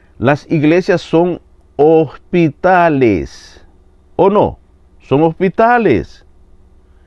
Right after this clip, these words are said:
¿De qué se enferman los religiosos? ¿Mm? Los religiosos, la mayor enfermedad de ellos es del alma,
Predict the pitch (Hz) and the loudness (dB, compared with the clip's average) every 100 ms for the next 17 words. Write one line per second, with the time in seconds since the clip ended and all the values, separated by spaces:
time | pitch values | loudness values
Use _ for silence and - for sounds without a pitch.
0 | _ _ _ _ - - _ _ _ _ | _ _ _ _ -20 -20 _ _ _ _
1 | _ _ 120 160 185 240 247 208 151 180 | _ _ -4 -2 0 0 0 -2 0 0
2 | 175 151 143 127 123 113 104 101 78 73 | 2 2 0 0 0 0 0 -2 -4 -6
3 | 58 - - - _ _ _ _ _ _ | -10 -12 -20 -20 _ _ _ _ _ _
4 | _ _ _ _ _ _ _ _ _ _ | _ _ _ _ _ _ _ _ _ _
5 | _ _ _ _ _ _ _ _ _ _ | _ _ _ _ _ _ _ _ _ _
6 | _ _ - 139 196 277 _ _ _ _ | _ _ -8 -4 -4 -6 _ _ _ _
7 | _ _ - - 107 113 107 107 135 170 | _ _ -14 -4 0 0 2 2 2 2
8 | 151 - 107 110 - - - _ _ _ | 0 -2 -2 -4 -8 -20 -20 _ _ _
9 | _ - 101 123 127 120 160 190 170 - | _ -8 -2 0 0 0 2 2 0 0
10 | 147 135 117 131 139 117 120 123 113 98 | 0 2 0 0 -2 0 2 2 0 0
11 | 92 - - _ _ _ - 123 135 131 | -4 -4 -12 _ _ _ -2 -2 -2 -2
12 | 123 120 131 127 95 80 65 53 - | 0 0 0 -2 -4 -6 -8 -10 -14